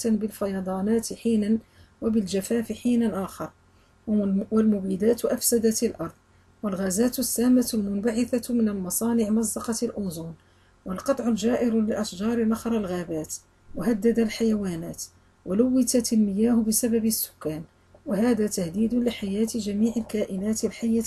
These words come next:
على الأرض. فهم المقروء. أولًا، أتمم خريطة كلمة أفسدت. ثانيًا، أبحث عن عائلة كلمة تلوث. ما هي المجالات التي يغطيها التلوث؟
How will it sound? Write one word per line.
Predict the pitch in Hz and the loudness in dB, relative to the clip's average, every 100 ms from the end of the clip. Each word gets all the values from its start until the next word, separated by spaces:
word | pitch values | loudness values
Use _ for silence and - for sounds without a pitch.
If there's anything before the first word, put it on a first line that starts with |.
| 233 | 0
على | 214 | 0
الأرض. | 220 196 165 - - - - - - - - - - - - - _ _ _ _ _ _ _ _ - _ - _ _ - _ _ _ _ _ | -2 -4 -10 -12 -20 -20 -20 -20 -18 -18 -20 -20 -20 -20 -20 -20 _ _ _ _ _ _ _ _ -20 _ -20 _ _ -20 _ _ _ _ _
فهم | 277 240 | 2 4
المقروء. | 233 214 196 - - 87 - - _ _ 240 | 6 4 2 -8 -14 -14 -18 -20 _ _ 2
أولًا، | 240 262 285 285 | 6 6 6 2
أتمم | 285 262 254 | 0 4 4
خريطة | 226 226 247 269 240 233 | 4 0 0 0 0 0
كلمة | 226 240 233 226 233 254 - | 0 2 4 2 2 -2 -2
أفسدت. | 240 - 190 156 147 - - _ _ _ _ _ _ _ _ _ | -2 0 0 -2 -6 -10 -12 _ _ _ _ _ _ _ _ _
ثانيًا، | - 196 190 220 254 | -4 -2 2 2 2
أبحث | 254 214 254 226 | 0 -2 -2 -2
عن | 208 190 | -2 0
عائلة | 240 262 226 226 226 | 0 2 0 0 -2
كلمة | - 233 226 | 0 2 4
تلوث. | 226 - 190 220 220 196 - - _ _ - | 2 -2 -2 0 0 -2 -6 -16 _ _ -6
ما | 190 | -2
هي | 185 240 | 0 4
المجالات | 254 226 196 196 226 247 | 4 4 2 0 0 0
التي | 247 214 214 240 | -2 -2 -2 -2
يغطيها | 220 202 - 226 233 | -2 -4 -2 0 0
التلوث؟ | 226 - 208 180 233 - | 0 -4 -4 -6 -10 -14